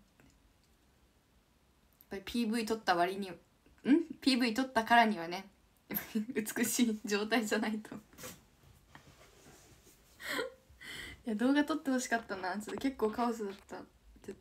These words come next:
対。だってさ、<laughs> 普通に考えてさ、なんかニコニコしながらシャトルランしてる人やばくね？みたいな。<laughs> なんか、本当に結構ニコニコしちゃったんですよね。で、なんか、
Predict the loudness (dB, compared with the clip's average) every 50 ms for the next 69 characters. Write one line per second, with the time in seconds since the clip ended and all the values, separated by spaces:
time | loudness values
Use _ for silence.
0 | -16 -18 -16 -16 -16 -16 -18 -20 _ _ _ _ _ _ _ _ _ _ _ -20
1 | -8 -4 2 6 6 6 6 6 4 4 8 10 10 10 10 8 6 6 2 -8
2 | -10 -12 -16 -20 -20 _ -20 -20 -16 -12 -10 -10 -8 -2 2 2 2 4 4 4
3 | 4 6 10 12 12 12 12 12 12 12 12 12 10 12 12 12 12 12 12 10
4 | 8 8 8 8 10 12 12 12 12 12 10 6 6 6 8 8 8 10 10 10
5 | 8 6 4 2 2 2 2 6 8 8 10 10 8 4 2 0 0 2 4 2
6 | 2 0 -2 -10 _ _ _ -8 -6 -2 2 4 8 10 10 10 10 10 8 8
7 | 8 8 8 6 8 10 12 12 12 10 6 -4 -8 -8 -8 0 4 4 4 4
8 | 0 -10 -20 _ _ -20 -20 -20 _ _ _ _ _ _ _ _ _ _ -20 -20
9 | _ -20 -16 -12 -10 -10 -8 -10 -12 -14 -18 -20 -20 -20 -20 -20 -20 -20 -20 -20
10 | _ _ 4 10 10 12 12 12 10 10 10 10 8 4 -2 2 4 6 6 8
11 | 10 8 8 8 6 2 4 6 8 8 8 10 10 8 8 8 6 4 2 2
12 | 0 -2 0 0 0 2 2 2 0 0 -2 -4 -4 -4 -6 -6 -8 -10 -12 -16
13 | -20 _ _ _ _ _ _ _ _ _ _ _ _ _ _ -14 -6 0 4 6
14 | 8 8 6 6 4 2 2 2 0